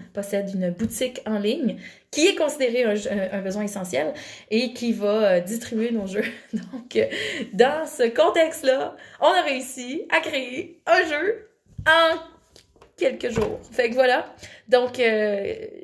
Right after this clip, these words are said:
j-, j'avais envie de raconter, euh, ça, quand même ce succès-là. On est super contents, on est super fiers. Euh, puis ça, ça veut dire que, tu sais, écoutez, euh, ça veut pas dire qu'il y aura pas une V deux.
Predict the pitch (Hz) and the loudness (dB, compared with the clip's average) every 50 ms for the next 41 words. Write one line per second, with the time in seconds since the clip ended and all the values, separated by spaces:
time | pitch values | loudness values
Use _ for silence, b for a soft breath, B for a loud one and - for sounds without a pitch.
0 | - - - 220 208 220 - 220 220 220 240 233 233 254 254 262 254 254 247 247 | -16 -14 -10 -6 -4 -4 -4 -4 2 4 4 4 4 4 2 2 2 0 -2 -4
1 | 285 277 254 233 220 202 190 190 185 185 190 190 190 190 - 220 220 - 233 220 | -8 -2 0 2 2 2 2 2 0 0 0 -2 -4 -2 -4 -4 -4 -2 -4 -4
2 | 220 - 220 220 226 214 196 185 185 180 180 - 202 202 220 226 262 269 269 226 | -4 -4 -4 -4 -4 -4 -4 -4 -4 -4 -4 -6 -4 -2 -2 -2 0 -2 -2 -4
3 | 208 - - - - - 208 202 208 220 226 208 190 190 180 180 - - - 254 | -4 -4 -6 -4 0 0 2 2 2 0 0 0 0 -2 -2 -4 -6 -6 -6 -8
4 | 240 - 208 202 202 - 220 214 196 185 180 - - - 226 226 208 214 - 220 | -6 -6 -6 -6 -4 -2 -2 -2 -2 -4 -6 -8 -6 -4 -4 -4 -4 -2 0 0
5 | 202 202 208 220 B B B B B B B B B B _ _ - 190 190 185 | 0 0 -2 -6 B B B B B B B B B B _ _ -4 -2 0 2
6 | 180 180 185 180 - - 269 269 269 220 208 196 180 202 220 226 226 226 - 208 | 2 2 2 2 4 4 4 4 4 0 0 -2 0 0 0 0 0 -2 -4 -8
7 | 190 - - 220 220 208 185 - - - 233 226 233 220 - - 185 185 185 180 | -8 -4 -4 -2 -2 -4 -6 -10 -10 -6 -6 -4 -4 -4 -4 -2 -2 -2 0 0
8 | 214 208 208 208 226 220 240 247 247 233 220 208 214 208 202 196 208 196 185 175 | 2 0 2 0 2 0 0 0 0 -2 -4 -4 -4 -4 -4 -2 -4 -4 -4 -4
9 | 185 202 247 | -4 -4 -6